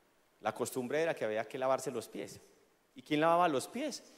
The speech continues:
Si había un esclavo en la casa, el esclavo. Pero si no, el hijo menor.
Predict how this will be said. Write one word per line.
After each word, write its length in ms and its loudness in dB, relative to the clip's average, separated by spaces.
Si 140 2
había 160 8
un 80 4
esclavo 360 4
en 80 2
la 100 4
casa, 380 0
el 80 -2
esclavo. 420 2
Pero 180 6
si 120 0
no, 160 4
el 80 2
hijo 160 0
menor. 320 2